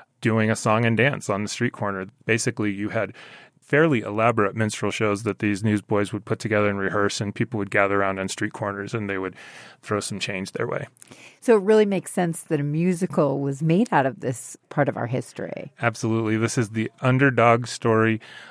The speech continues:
Speaker 1: of all time. You have the, the, the musical Newsies is based on the newsboy strike of eighteen ninety-nine in New York City, the real story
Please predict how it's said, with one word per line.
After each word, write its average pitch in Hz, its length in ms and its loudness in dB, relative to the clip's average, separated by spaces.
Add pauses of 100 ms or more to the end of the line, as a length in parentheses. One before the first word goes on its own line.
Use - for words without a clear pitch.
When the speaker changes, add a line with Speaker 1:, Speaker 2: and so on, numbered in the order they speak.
Speaker 1:
of 104 160 -2
all 120 220 2
time. 107 320 2
You 104 120 -2
have 107 420 -4
the, 117 400 -6
the, 120 240 -2
the 113 200 -4
musical 127 400 4
Newsies 104 360 0
is 101 80 -6
based 110 320 0
on 107 180 0
the 104 100 -4
newsboy 107 440 -2
strike 107 320 -4
of 101 60 -4
eighteen 104 280 -4
ninety-nine 101 540 -4
in 104 240 -8
New 104 80 -4
York 101 220 -4
City, 107 260 -4
the 98 120 -8
real 110 240 2
story 101 400 -2